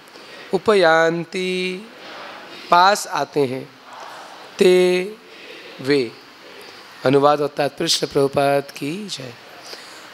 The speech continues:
जो लोग निरंतर मेरी भक्ति में संलग्न रहते हुए प्रेम पूर्वक मेरी सेवा करते हैं,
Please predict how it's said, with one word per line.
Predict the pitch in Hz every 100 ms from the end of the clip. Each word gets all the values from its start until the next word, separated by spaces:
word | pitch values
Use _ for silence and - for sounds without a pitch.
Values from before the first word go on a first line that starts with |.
| 147
जो | 190 220
लोग | 226 233 254 208
निरंतर | 170 175 196 247 233
मेरी | 214 202 220
भक्ति | 156 156 - 220
में | 208 147 160
संलग्न | - 175 160 196 185
रहते | 208 151 143 208 196
हुए | 156 190 151 - - - - - - - -
प्रेम | 202 240 269
पूर्वक | 269 214 196 233 -
मेरी | 190 214 220
सेवा | - 151 214
करते | 220 147 - 220
हैं, | 175 127 156